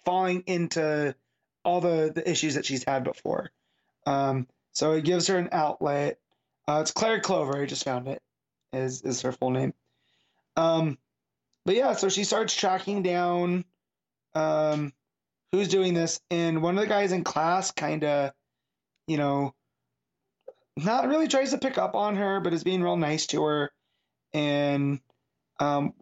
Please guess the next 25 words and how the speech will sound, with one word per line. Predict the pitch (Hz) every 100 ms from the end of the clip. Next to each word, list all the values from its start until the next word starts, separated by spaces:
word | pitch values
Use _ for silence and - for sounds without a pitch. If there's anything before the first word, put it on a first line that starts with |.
| -
wants | - 185 190 -
to | 196
work | 170 170 180
with | 180
her | 180
after | 180 -
school | 165 - 180 208
on | 185 165
stuff. | - 143 139
And | 143
he | 151
goes | 170 175
and | 165 - _ _ -
puts | 190 190
her | 165
hand, | 165 160
and | 143
she's | 170 -
sewing | 170 170 160
costumes | 151 156 - 151
for | 151
the | 147
school | 139 151 139
play, | 170 208 196 180 170 - _ _ _ _ _ _ _ _
uh, | 160 170